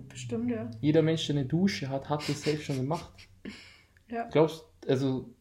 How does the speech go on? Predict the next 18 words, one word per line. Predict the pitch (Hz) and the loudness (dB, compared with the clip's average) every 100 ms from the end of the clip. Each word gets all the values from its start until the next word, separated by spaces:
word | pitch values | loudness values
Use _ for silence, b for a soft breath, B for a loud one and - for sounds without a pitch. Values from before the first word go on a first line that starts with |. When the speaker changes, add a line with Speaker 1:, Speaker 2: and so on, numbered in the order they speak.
| _ _ _ _ _ - | _ _ _ _ _ -12
Speaker 2:
das | 117 | -4
ist | 123 - | -4 -4
fast | - 127 - | -2 -2 -2
wie | 143 | -2
so | 143 | -2
eine | 135 | -4
Sache, | 131 139 - | -4 -4 -2
er | 131 123 | -2 0
hat | 131 135 | -2 -2
mal | 127 | -2
ein | |
Glas | 123 123 123 | 0 0 0
Wasser | 131 135 - 117 | 0 0 -2 -2
getrunken, | 131 - 123 - 127 | 0 0 0 -2 -4
das | 127 | -8
fehlt | - 127 123 | -4 -2 -2
noch. | 127 | -6
Speaker 1:
Hm. | - | 0